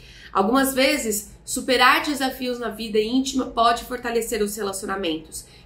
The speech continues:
dissipando inseguranças. Lembre-se de que tudo tem o seu tempo. Já na área do dinheiro e do trabalho, este mês promete ser bem próspero pra você,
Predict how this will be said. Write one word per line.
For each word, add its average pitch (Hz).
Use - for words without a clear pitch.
dissipando 247
inseguranças. 247
Lembre-se 254
de -
que 226
tudo 311
tem 220
o 214
seu 208
tempo. 165
Já 247
na 277
área 262
do 226
dinheiro 240
e 226
do 202
trabalho, 202
este 311
mês 262
promete 233
ser 226
bem 294
próspero 247
pra 220
você, 214